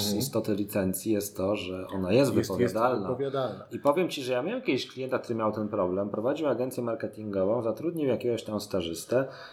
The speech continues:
Speaker 2: i stażysta znalazł coś na Creative Commons. Tylko okazało się, że to zostało wrzucone na Creative Commons niestety przez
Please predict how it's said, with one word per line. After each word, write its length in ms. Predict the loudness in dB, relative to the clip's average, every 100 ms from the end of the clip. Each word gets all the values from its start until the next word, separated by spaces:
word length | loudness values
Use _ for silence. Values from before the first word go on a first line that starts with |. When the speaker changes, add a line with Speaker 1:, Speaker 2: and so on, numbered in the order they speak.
| -2
Speaker 2:
i 80 | 0
stażysta 520 | 4 4 2 -2 -4
znalazł 380 | -2 0 0 0
coś 120 | -8
na 120 | -6
Creative 500 | -6 -2 0 -2 -8 -10
Commons. 420 | -10 -10 -12 -14
Tylko 200 | -2 0
okazało 460 | 4 4 6 4 2
się, 160 | -4
że 120 | -8
to 120 | -6 -6
zostało 360 | -4 -2 -2
wrzucone 320 | -2 -4 -2
na 120 | -2 -2
Creative 460 | 0 0 0 -4
Commons 320 | 2 4 4
niestety 400 | 0 -2 -2 -4
przez 520 | -4 -2 -2 -4 -8